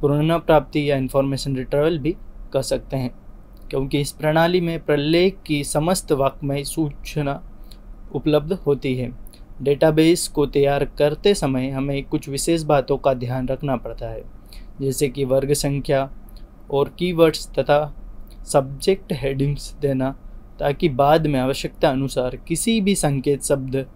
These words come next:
या subject से प्रलेख को पुनः प्राप्त किया जा सके। एक record में उपलब्ध अपने आप में पूर्ण और अद्वितीय होता है। इसकी तुलना हम पुस्तकालय की कार्ड सूची से भी कर सकते हैं।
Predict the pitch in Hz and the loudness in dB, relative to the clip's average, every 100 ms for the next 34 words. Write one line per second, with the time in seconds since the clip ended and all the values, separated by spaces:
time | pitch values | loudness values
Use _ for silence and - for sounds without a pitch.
0 | - - - 143 135 131 127 147 139 139 | -18 -18 -6 -2 2 0 0 -2 -2 2
1 | 170 - - 135 139 - - - - - | 0 0 -2 -2 -4 -12 -14 -16 -6 2
2 | 156 180 202 - 190 160 165 175 160 135 | 4 6 4 2 0 2 2 4 4 4
3 | - 135 - 247 - - - 135 127 127 | 4 4 2 -8 -12 -10 2 2 2 -2
4 | 127 - 110 - - - - - - - | -4 -8 -10 -12 -16 -16 -16 -16 -16 -16
5 | - - - - 147 147 151 139 185 190 | -14 -16 -16 -2 -2 0 -4 2 6 6
6 | 160 143 139 147 - - - - 147 160 | 4 -2 -4 -6 -12 -16 -10 -8 2 4
7 | 160 156 147 151 139 135 - 143 - 147 | 4 2 2 -2 -4 -4 0 0 0 -4
8 | 135 - 185 202 185 151 147 - 147 165 | -4 -2 0 2 2 0 0 0 4 4
9 | 170 165 156 127 131 127 135 120 117 - | 4 2 0 0 -4 -2 -4 -4 -6 -10
10 | - - - - - - 135 147 147 139 | -16 -18 -14 -8 -2 -2 0 0 2 0
11 | 143 135 147 147 156 143 151 143 139 147 | 0 -2 -2 0 2 4 2 0 -6 -8
12 | - - - - - 151 180 - 156 143 | -12 -18 -16 -14 0 4 6 4 0 2
13 | 160 180 - - 139 143 - 139 127 131 | 2 0 -4 0 0 0 -2 -4 -2 -4
14 | - 160 151 127 | -6 -6 -4 -4